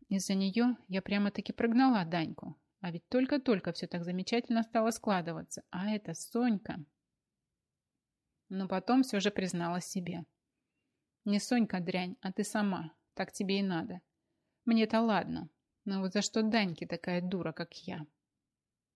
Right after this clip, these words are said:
Поднявшись на свой этаж, она стукнула кулаком в соседскую дверь. Сонечка выскочила при запутанной причёске, распахнутом халатике, однако ж тщательно накрашенная.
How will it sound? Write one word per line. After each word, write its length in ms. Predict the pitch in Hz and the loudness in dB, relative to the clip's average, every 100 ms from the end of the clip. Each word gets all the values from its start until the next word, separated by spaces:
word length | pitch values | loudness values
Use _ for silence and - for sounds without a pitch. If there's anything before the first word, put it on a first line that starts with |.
| _ | _
Поднявшись 560 | - 170 190 240 - - | -8 -4 -2 0 0 -2
на 80 | 180 | -6
свой 300 | - 190 180 | -2 -2 -2
этаж, 360 | - 190 233 - _ _ - _ | -2 -2 -2 -4 _ _ -20 _
она 220 | 240 240 | 2 4
стукнула 520 | 247 - 208 - 220 220 | 2 0 -2 0 2 0
кулаком 480 | 208 180 175 185 | 2 0 0 -4
в 20 | 185 | -2
соседскую 640 | 208 - 170 - - 185 | -2 -2 -6 -6 -4 -2
дверь. 340 | 175 165 - - _ _ _ _ _ _ _ | -2 -6 -8 -14 _ _ _ _ _ _ _
Сонечка 520 | - 277 269 - 262 | 4 6 6 6 4
выскочила 720 | 208 190 185 - 180 170 170 - _ - | 4 2 0 -2 -4 -4 -6 -10 _ -8
при 160 | 180 | -4
запутанной 500 | 175 180 180 175 175 | -2 -2 -4 -4 -6
причёске, 680 | 175 185 - 247 247 - 226 | -4 -8 0 -2 0 -2 -2
распахнутом 640 | - 185 - 175 - 165 170 | -2 -4 -4 -6 -4 -6 -8
халатике, 720 | - 180 208 220 208 185 185 _ _ _ - _ | -4 0 0 -2 -6 -6 -10 _ _ _ -20 _
однако 460 | 240 233 240 233 | 4 4 2 2
ж 140 | 254 - | 0 0
тщательно 520 | - 185 175 180 185 | -2 -2 -2 -4 -2
накрашенная. 800 | 190 202 190 - - 180 - 170 | -2 -2 -4 0 -2 -2 -6 -8